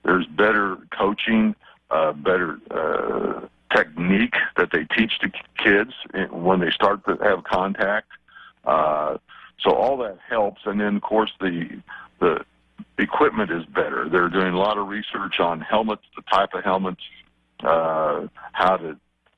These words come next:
decrease the, the, uh, blow to the head. There's even inserts that they have now that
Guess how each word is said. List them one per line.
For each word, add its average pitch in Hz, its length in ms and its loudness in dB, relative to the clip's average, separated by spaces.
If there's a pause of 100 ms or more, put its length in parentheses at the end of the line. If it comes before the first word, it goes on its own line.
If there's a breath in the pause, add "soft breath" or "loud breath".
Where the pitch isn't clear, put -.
(200)
decrease 95 460 0 (120)
the, 76 340 0
the, 73 640 2
uh, - 80 -6 (400)
blow 104 280 4 (120)
to 92 60 -8
the 87 120 -2
head. 98 420 0
There's 87 260 -2
even 92 200 -2
inserts 107 540 2
that - 120 -10
they 90 180 2
have 85 180 0
now 82 340 0
that 76 160 -6